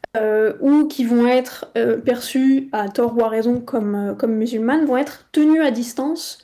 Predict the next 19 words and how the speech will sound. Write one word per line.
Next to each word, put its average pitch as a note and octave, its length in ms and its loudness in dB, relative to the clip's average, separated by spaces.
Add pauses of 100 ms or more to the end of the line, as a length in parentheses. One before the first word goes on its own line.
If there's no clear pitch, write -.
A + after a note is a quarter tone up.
(200)
de, C#4 600 2
euh, A3 340 0
ce G#3+ 160 -6
groupe C#4 240 0
national-là, A#3 800 0 (680)
euh, G#3 440 0
qui C4+ 320 0
se C#4+ 120 -4
reconstitue, A#3 920 -2
euh, G#3 380 0
à, A3+ 420 2
euh, G3+ 240 -4
à A3+ 140 -2
l'étranger. A3+ 420 -4
Alors G3+ 200 -8
pas C4 220 4
de A#3+ 140 4
façon, B3+ 560 0
euh, G#3+ 120 2